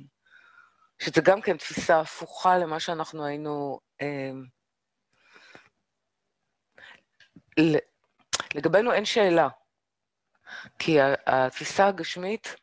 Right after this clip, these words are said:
אה, בוודאי תבחר בחיים, כי היא תופסת את הקיום כחיים. לגבי מי שבאמת יש לו תפיסה של האלוהי,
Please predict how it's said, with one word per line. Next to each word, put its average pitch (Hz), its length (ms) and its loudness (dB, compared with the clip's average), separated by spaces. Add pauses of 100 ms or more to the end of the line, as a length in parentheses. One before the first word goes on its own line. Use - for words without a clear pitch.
(840)
אה, 151 340 -4
בוודאי 151 400 4
תבחר 160 420 -2
בחיים, 131 560 -4 (360)
כי - 120 -12
היא - 40 -16
תופסת - 380 -6
את - 60 0
הקיום 175 440 -2
כחיים. 127 640 -2 (1120)
לגבי 165 360 6
מי 208 300 -4
שבאמת 160 1160 0
יש 180 180 -8
לו 170 80 -4
תפיסה 156 800 0 (460)
של 160 240 0
האלוהי, 147 560 2